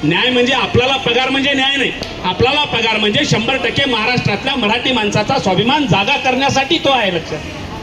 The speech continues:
कारण मराठी शाळा टिकल्या तर महाराष्ट्राची संस्कृती टिकणार आहे, मराठी शाळा टिकल्या तर महाराष्ट्रातल्या महापुरुषांचा इतिहास टिकणार आहे, मराठी शाळा टिकल्या तर भारताच्या नकाशामध्ये महाराष्ट्र नावाचा सुजलाम सुफलाम हा मराठी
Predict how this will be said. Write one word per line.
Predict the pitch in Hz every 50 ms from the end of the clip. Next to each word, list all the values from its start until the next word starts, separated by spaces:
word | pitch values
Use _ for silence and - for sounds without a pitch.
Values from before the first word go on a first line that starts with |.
| - - -
कारण | - - 262 277
मराठी | 262 233 233 277 330 320 349 330
शाळा | 247 285 285 285 277 285
टिकल्या | - 269 240 240 220 196 185 -
तर | 220 208
महाराष्ट्राची | 202 202 226 240 240 - 233 247 240 - 294
संस्कृती | - 233 226 214 - - 302 302 349 320
टिकणार | - 247 - 220 196 175 156
आहे, | 139 147 - - - - - -
मराठी | - 190 214 285 330 - 359 311
शाळा | 294 302 302 285
टिकल्या | 277 - 262 240 240 202 185 190 190
तर | 220 226
महाराष्ट्रातल्या | 226 214 202 202 247 269 254 - 247 247 240 - 294 294 311 320 - - - - -
महापुरुषांचा | 202 226 226 262 - - 262 - - - 320 311 302 302
इतिहास | 285 262 - 294 330 320 302 -
टिकणार | 254 - 226 196 165 147
आहे, | 151 160 - - - - -
मराठी | 175 196 220 262 302 294 285 247
शाळा | - 202 196 196 190 190 -
टिकल्या | - 185 - 185 208 247 311 - -
तर | 254 226
भारताच्या | 190 185 196 220 233 - 208 - - 247 262
नकाशामध्ये | 214 175 - 214 202 - 214 185 180 170 196 262
महाराष्ट्र | 285 220 185 185 220 262 - - 254 233
नावाचा | 190 170 165 170 170 170 - 269 294
सुजलाम | - 190 175 185 202 240 294 277
सुफलाम | - 190 - 190 208 247 311 285 - - - - - -
हा | 277 277
मराठी | 240 202 190 202 202 - - 302